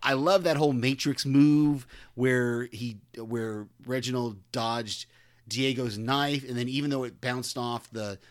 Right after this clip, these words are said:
the girder behind him, it sticks into another girder. So he, he almost dodged it twice, kind of. So I thought that was really cool. And then that fight was so, even though it was dark and I had to back it up a bunch of times, uh, to look at, at things,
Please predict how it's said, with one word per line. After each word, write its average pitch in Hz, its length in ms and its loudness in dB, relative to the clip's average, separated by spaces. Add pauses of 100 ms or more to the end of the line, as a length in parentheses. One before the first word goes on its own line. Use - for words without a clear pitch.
(120)
the 117 100 -6
girder 123 320 0
behind 147 400 -2
him, 147 140 -2
it 101 100 -6
sticks - 420 -4
into 110 560 -4
another 131 420 -4
girder. 131 440 -2
So 113 140 -2
he, 113 160 -4 (260)
he 143 160 -6
almost 147 480 0 (560)
dodged 135 380 0
it 107 140 -8
twice, 135 580 -2
kind 180 380 0
of. 185 300 2 (200)
So - 120 -4
I 139 40 0
thought 143 140 -4
that 139 100 -4
was 139 100 0
really 131 240 0
cool. 139 520 0
And 127 120 -4
then 127 100 -2
that 143 260 -6
fight 139 240 -2
was 123 160 -6
so, 147 520 0
even 196 200 -6
though 190 60 0
it 160 60 -2
was 135 120 0
dark 131 480 0
and 120 100 -8
I 110 40 -6
had 123 120 -4
to 117 60 -8
back 127 340 -2
it 131 60 -2
up 131 120 0
a 127 60 -6
bunch 123 200 -4
of 107 60 -12
times, 117 460 -4 (400)
uh, 104 200 -6
to 120 160 -6
look 127 200 -2
at, 120 80 -6 (140)
at 98 200 -12
things, 104 380 -8